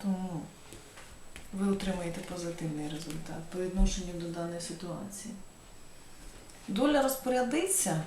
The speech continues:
вам потрібно пройти даний шлях, мати цей досвід.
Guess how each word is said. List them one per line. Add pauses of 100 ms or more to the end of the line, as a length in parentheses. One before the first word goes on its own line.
(160)
вам
потрібно
пройти
даний (1700)
шлях, (1500)
мати
цей
досвід.